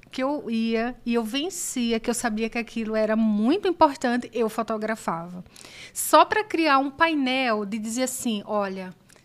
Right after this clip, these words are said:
nesse dia tava chovendo. E você pegou o carro e você venceu. Vai lá." Eu dirigi à noite. Com quem? Com Pedro, né? A gente foi no shopping à noite.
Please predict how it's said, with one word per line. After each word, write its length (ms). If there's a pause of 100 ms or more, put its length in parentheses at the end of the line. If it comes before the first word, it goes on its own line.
nesse 360
dia 380
tava 300
chovendo. 840 (720)
E 60
você 280
pegou 300
o 40
carro 280
e 40
você 300
venceu. 560
Vai 140
lá." 200 (760)
Eu 180
dirigi 480
à 100
noite. 500
Com 180
quem? 200
Com 140
Pedro, 460
né? 220
A 40
gente 220
foi 180
no 120
shopping 460
à 120
noite. 600